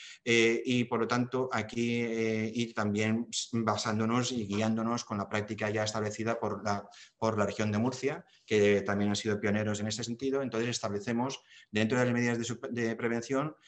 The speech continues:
eh, co-, hemos contactado y formado a los agentes medioambientales para que ellos nos ayuden a esa supervisión de los enclaves con arte rupestre. Eh, hemos contactado con ellos para agilizar las autorizaciones por parte de medio ambiente para poder,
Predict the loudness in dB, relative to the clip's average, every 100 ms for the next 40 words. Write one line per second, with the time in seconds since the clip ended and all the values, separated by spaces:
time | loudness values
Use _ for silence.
0 | -20 2 4 6 4 2 0 2 2 0
1 | -2 0 0 0 0 0 0 0 2 2
2 | 2 0 -2 -4 -2 -2 0 -2 -2 -4
3 | -6 -6 -6 -4 -4 -4 -4 -2 -2 -2
4 | -2 -2 0 -2 -4 -4 -2 -2 -4 -4
5 | -8 -2 -2 -2 -6 -10 -8 -4 -4 -2
6 | -6 -6 -16 -20 -20 -8 4 6 6 6
7 | 4 2 2 0 0 0 0 2 2 2
8 | -2 -2 -2 -4 -2 -8 -2 -2 -2 -2
9 | -2 -4 -8 -6 -4 -2 -2 -4 -6 -4
10 | -4 -4 -2 -2 -2 -2 -2 -2 -4 -2
11 | 2 2 0